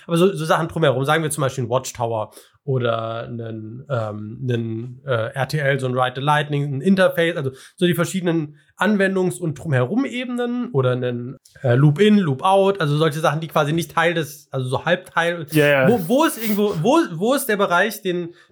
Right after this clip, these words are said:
Speaker 1: den quasi L S P Spec abdeckt und was ist der Bereich, den ihr quasi nicht mehr abdeckt, wo das an anderer Stelle, weil ihr seid ja, also
Speaker 2: Ja.
Speaker 1: ihr werdet ja nicht die sein, die quasi die Diskussion rund um, äh, Bolt zwölf oder irgendwann Bolt dreizehn oder was auch immer, um die Kla-, um die klassischen, äh, Bitcoin over Lightning Technologies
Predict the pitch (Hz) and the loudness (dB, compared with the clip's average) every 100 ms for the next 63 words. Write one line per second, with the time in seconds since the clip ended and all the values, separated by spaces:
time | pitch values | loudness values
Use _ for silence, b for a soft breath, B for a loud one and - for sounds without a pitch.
0 | - 170 165 160 156 175 180 - 175 165 | -4 -2 0 -2 -2 -2 -2 -2 -8 -6
1 | - 170 - 185 - 233 254 - - _ | 0 0 0 -4 -2 -6 -6 -8 -20 _
2 | _ 170 156 170 185 165 170 165 147 151 | _ 0 2 0 -2 -2 0 0 0 0
3 | 165 - - _ _ - - 147 104 - | 0 -8 -18 _ _ -20 -20 -20 -20 -20
4 | 160 151 175 160 143 147 135 147 156 165 | -10 -2 0 0 0 0 0 -4 -4 -2
5 | 170 151 160 143 147 156 143 147 143 151 | -2 -2 -2 -4 -4 -4 -2 -4 -2 -2
6 | 127 117 - 113 110 127 127 147 151 151 | 0 -2 -6 -10 -6 -6 -2 -2 -2 -4
7 | - 131 127 - 147 156 170 156 160 170 | -6 -6 -4 0 4 4 2 2 0 0
8 | 160 175 165 156 156 156 147 156 143 143 | -2 -2 0 0 0 -6 -2 0 0 -2
9 | 139 147 151 139 170 165 170 165 B B | -6 -6 -6 -4 -2 2 0 0 B B
10 | B 160 165 165 160 151 147 147 B B | B 2 2 2 0 0 0 -4 B B
11 | B - 147 147 147 165 165 170 160 - | B -2 2 2 2 4 4 2 0 2
12 | 165 170 170 - 156 151 156 160 147 151 | 4 4 2 -2 -2 0 -2 -2 0 0
13 | 151 147 - 135 170 170 156 143 139 147 | -2 -2 -2 0 0 -2 -2 -2 -2 -4
14 | 165 165 147 143 156 151 170 156 143 147 | -4 -2 -2 -4 0 0 0 -2 -4 -4
15 | 160 156 147 156 147 151 139 139 139 135 | -4 -4 -4 -2 -2 0 0 0 0 -4
16 | 131 147 143 147 151 160 151 139 143 135 | -6 -6 -2 0 0 -4 -4 -4 -2 -2
17 | 143 147 135 131 123 - 127 127 123 123 | -2 -4 -6 -8 -12 -6 -4 -4 -6 -10
18 | 113 - | -10 -14